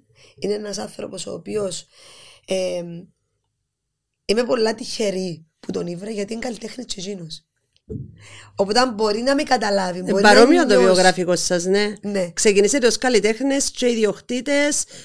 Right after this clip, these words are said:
Speaker 2: και
Speaker 1: Ε, ναι.
Speaker 2: έπρεπε να επιβιώσετε και επιχειρηματικά, αλλά και ως
Speaker 1: Και ήμασταν
Speaker 2: καλ-,
Speaker 1: και στο σχολείο μαζί με τον Στέφανο, ενώ μια σχέση χρόνια πριν. Ε, ναι, τώρα που τον ξέρω. Ε, ε, ε,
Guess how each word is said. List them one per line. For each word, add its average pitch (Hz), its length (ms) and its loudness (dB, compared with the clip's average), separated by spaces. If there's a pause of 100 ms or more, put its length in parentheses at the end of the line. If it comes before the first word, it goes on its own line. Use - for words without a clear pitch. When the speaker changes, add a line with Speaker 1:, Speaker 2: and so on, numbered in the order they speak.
(160)
Speaker 2:
και - 160 2
Speaker 1:
Ε, - 20 6
ναι. 269 160 6
Speaker 2:
έπρεπε 254 200 6
να 262 60 6
επιβιώσετε 247 520 2
και 254 60 -2
επιχειρηματικά, 269 680 0
αλλά 294 240 0
και 294 460 0
ως 277 80 0
Speaker 1:
Και 240 60 -2
ήμασταν 285 180 2
Speaker 2:
καλ-, 269 100 -2
Speaker 1:
και 302 60 -2
στο 302 100 -4
σχολείο 240 380 -2
μαζί 226 260 -4
με 196 100 -6
τον 175 80 -10
Στέφανο, 165 400 -10
ενώ 202 320 -6
μια 254 160 0
σχέση 269 420 0
χρόνια 269 420 2
πριν. 175 260 -8 (500)
Ε, 202 80 2
ναι, 262 120 2
τώρα 294 200 -2
που 214 40 -4
τον 185 140 -12
ξέρω. 165 380 -4 (400)
Ε, 165 100 -2
ε, 214 80 0
ε, 208 80 -4